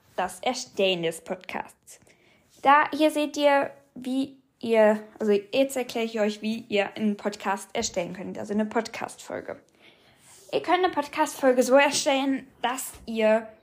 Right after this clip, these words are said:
es sind hier auf dem Tablet, sind hier ganz verschiedene Buttons. Die können zuerst mal sehr, sehr verwirrend sein, aber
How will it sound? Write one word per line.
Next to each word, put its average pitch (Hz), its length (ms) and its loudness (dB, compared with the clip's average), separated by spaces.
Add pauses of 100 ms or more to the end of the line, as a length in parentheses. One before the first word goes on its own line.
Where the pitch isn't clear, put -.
(720)
es - 380 -8
sind 320 260 2
hier 294 200 4
auf 226 80 -2
dem 214 160 0
Tablet, 330 520 2 (680)
sind 262 220 2
hier 262 140 4
ganz 254 300 4
verschiedene 226 540 4
Buttons. - 680 -2 (480)
Die 254 60 -6
können 311 440 2
zuerst 320 260 4
mal 180 200 2 (180)
sehr, 247 280 6
sehr 240 140 6
verwirrend 226 600 4
sein, 339 260 6 (1500)
aber 320 440 4